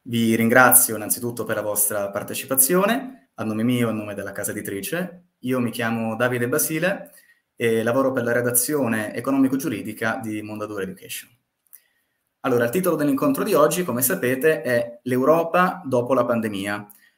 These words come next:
Il professor Flavio Del Bono, collaboratore storico della casa editrice, ci parlerà degli effetti sull'Europa della pandemia da covid diciannove, eh, delle conseguenze anche a livello di Unione Europea, delle conseguenze per le famiglie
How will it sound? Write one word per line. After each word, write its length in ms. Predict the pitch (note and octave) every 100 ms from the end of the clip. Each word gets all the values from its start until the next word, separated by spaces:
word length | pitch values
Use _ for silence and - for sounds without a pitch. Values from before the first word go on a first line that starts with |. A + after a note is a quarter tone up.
| _ _ _ -
Il 100 | A#2+
professor 480 | C3 C3 - C3+
Flavio 260 | - B2+ A#2
Del 120 | A#2
Bono, 640 | A#2 A2+ A#2 F#3 A#3+ - -
collaboratore 680 | - A2+ A2 A2 A#2+ A#2 A2
storico 500 | - C3+ A#2 A2 A2
della 160 | G#2+
casa 200 | G#2+ A2+
editrice, 680 | A2+ A2 B2+ B2 - G2+ - _ _ _
ci 120 | -
parlerà 280 | B2 B2 C#3
degli 220 | C3 A#2+
effetti 520 | A#2 - E3 C3+ - A2+
sull'Europa 680 | A2+ A2 A2+ G#2 G#2 G2+ -
della 400 | A2 G#2+ G#2+ G#2
pandemia 460 | A#2+ A2+ A#2+ B2+
da 80 | G#2+
covid 260 | G2+ A2 G#2
diciannove, 840 | G2 - G#2 G#2 G2 C#3+ A3 - _ _ _
eh, 240 | A2 G#2+
delle 220 | A2+ A#2+
conseguenze 720 | A#2+ B2 C3 D3 E3+ A2+ - B2+
anche 220 | B2+ B2
a 20 |
livello 260 | A2+ A#2 A2+
di 80 |
Unione 200 | G#2 G#2+
Europea, 640 | G2 G2 G#2+ G2+ C3 F#3+ - _
delle 500 | A#2+ A#2+ A2+ A2 G#2+
conseguenze 640 | - A#2 B2 C3+ B2+ B2+
per 120 | A2+
le 80 | G#2+
famiglie 800 | - A2+ G2+ G#2 D#3+ G3 - _